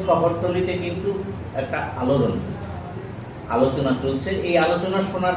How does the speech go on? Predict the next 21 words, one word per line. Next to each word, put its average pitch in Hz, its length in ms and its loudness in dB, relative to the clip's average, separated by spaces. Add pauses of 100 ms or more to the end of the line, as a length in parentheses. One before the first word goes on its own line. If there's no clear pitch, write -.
পরিপ্রেক্ষিতেই 190 760 2
আমাদের 247 260 2
মনে - 200 4
হলো 196 300 0 (800)
যে 117 340 0 (320)
একটু 196 340 0
কথা 135 240 4
বলি 104 340 0 (1200)
এই 104 200 -6 (500)
আইনের 147 540 6
বিষয়টা 95 380 -2
নিয়ে। - 300 -6 (480)
রাজ্যের 117 340 0 (240)
বিশিষ্ট 127 260 -2
আইনজীবী 127 440 2 (440)
অল্পক্ষণের 131 580 0
জন্য 120 160 -2
সময় 113 320 -4
দিন, 110 80 -4 (140)
প্রচণ্ড 151 360 2
ব্যস্ত। - 340 0